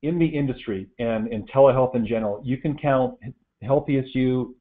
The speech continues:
and our competitors, you can count the major competitors on one hand. There's probably a hundred other startup telehealth companies that are resellers or trying to get their footing. Um, but they're all,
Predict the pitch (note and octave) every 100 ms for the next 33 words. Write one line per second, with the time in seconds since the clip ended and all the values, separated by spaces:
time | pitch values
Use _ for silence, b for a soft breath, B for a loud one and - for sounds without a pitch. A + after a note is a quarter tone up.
0 | - A#2+ A#2+ A#2 B2 A2+ C3 A#2+ A#2+ A2+
1 | C3 C#3 C3 C3+ B2 A2 A2+ A#2 A#2 A#2
2 | A2 A2+ G#2 G#2+ G2 G2+ G2 G2 G2 G2+
3 | F#2 F#2 _ _ _ _ _ _ _ -
4 | G#2+ - D3 D3 A#2+ G2+ C#3+ C#3 A#2+ A#2+
5 | A#2 A2 - A#2 A#2 A#2+ A#2 - A#2 A2
6 | A2 - A2 A2 G#2+ G#2 G2+ G2 - _
7 | _ - C3+ C3 B2+ A#2+ A#2 A2 G2+ -
8 | A#2+ A#2 A2+ A2+ G#2+ - A2 A2 G#2+ G#2+
9 | _ _ _ G#2+ G#2 G2+ G2+ A2+ A#2 A2+
10 | A#2+ A#2 B2 C3+ C#3+ D3 D3